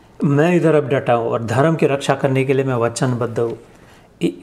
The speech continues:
ऐसा समझ के तो ये सब पहले से ही मर गए अधर्मी लोग। इस, इस समय की बात है। "This is, I am going to finish this job with you or without you।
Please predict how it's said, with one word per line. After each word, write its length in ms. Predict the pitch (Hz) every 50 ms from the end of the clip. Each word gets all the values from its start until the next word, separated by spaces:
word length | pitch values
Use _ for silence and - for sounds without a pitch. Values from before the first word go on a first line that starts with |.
| - -
ऐसा 260 | 160 156 143 175 180
समझ 320 | 151 - 165 160 175 175 -
के 80 | -
तो 160 | 165 - - 170
ये 80 | 170
सब 240 | 165 - 165 - -
पहले 260 | 156 143 139 151 160
से 60 | 151
ही 60 | 165 160
मर 200 | 147 135 135 131
गए 180 | 123 120 120
अधर्मी 400 | 120 117 113 117 - 127 123 123
लोग। 180 | 123 - - - - - - - - - - _ _ _ _ _ _ _ _ _ _ _ - - - - _ - - -
इस, 380 | 151 147 - - - - - -
इस 180 | 165 - -
समय 220 | - 147 147 160 160
की 120 | - 156
बात 240 | 127 131 123 123 -
है। 240 | 120 113 123 131 127
"This 220 | 135 131 - -
is, 160 | - - -
I 260 | - - 139 143 147 143
am 60 | 139
going 220 | 135 135 131 120
to 100 | 123 113 110 - - - 151
finish 420 | 151 165 160 151 151 147 - 151
this 340 | 143 151 160 - - 151 123
job 400 | 127 110 110 110 110 120 135 151 160 - - - - _ _ - 117
with 380 | 110 110 131 151 156 - - 180
you 220 | 156 156 156 156
or 300 | 151 165 160 131 120 110
without 460 | 117 120 113 139 139 135 117 - - -
you। 120 | -